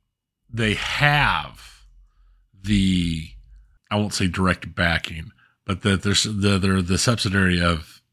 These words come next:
of Aimtron helps give them, uh, more of a defense in depth to the type of stuff that will knock most places out.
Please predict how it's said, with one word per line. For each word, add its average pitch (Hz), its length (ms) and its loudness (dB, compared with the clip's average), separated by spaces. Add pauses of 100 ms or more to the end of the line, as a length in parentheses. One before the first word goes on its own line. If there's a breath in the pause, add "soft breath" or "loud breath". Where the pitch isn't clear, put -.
of 95 160 0
Aimtron 95 720 2 (320 soft breath)
helps 113 480 2
give 92 420 2
them, 87 480 2 (560 soft breath)
uh, 82 500 -2 (100)
more 101 240 4
of 92 80 6
a 92 60 6
defense 95 540 2
in 85 180 2
depth 87 440 0
to 104 120 2
the 90 120 0
type 92 280 0
of - 60 -2
stuff 90 320 -2
that 95 180 -4
will 87 80 0
knock 85 360 2
most 87 440 2
places 87 420 -4
out. - 280 -12